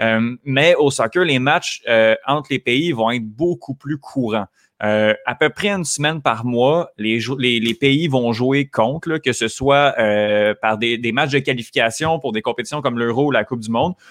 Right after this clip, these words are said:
ou simplement des matchs amicaux qui n'ont pas d'enjeu, mais qui préparent, euh, au gros tournoi. Le championnat local, euh, ou l'équipe locale, là, donc le club comme, euh, par exemple Manchester United, le Real Madrid, l'Impact de Montréal,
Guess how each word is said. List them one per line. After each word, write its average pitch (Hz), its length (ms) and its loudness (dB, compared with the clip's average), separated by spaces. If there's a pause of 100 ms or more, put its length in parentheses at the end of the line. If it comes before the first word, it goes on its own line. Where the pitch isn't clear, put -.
(220)
ou 196 140 0
simplement 143 460 2
des 143 120 4
matchs 139 280 -2
amicaux 139 520 0
qui - 100 -8
n'ont 117 80 -2
pas 156 120 0
d'enjeu, 139 460 0
mais 160 220 -2
qui 170 240 -6
préparent, 131 760 2
euh, 104 400 0 (100)
au 143 160 4
gros 123 180 0
tournoi. 101 340 -12 (840)
Le 113 120 -8
championnat 151 340 0
local, 151 480 2 (420)
euh, 110 640 2
ou 131 120 -6
l'équipe 131 380 -4
locale, 143 340 0
là, 160 80 0
donc 139 240 -2
le 117 100 -2
club 165 260 -4
comme, 117 200 -4
euh, 107 240 0
par 110 160 -6
exemple 127 200 -6
Manchester 117 360 -6
United, 120 360 -2
le 123 100 2
Real 117 180 -2
Madrid, 117 340 0
l'Impact 131 300 -2
de 127 60 -2
Montréal, 123 360 0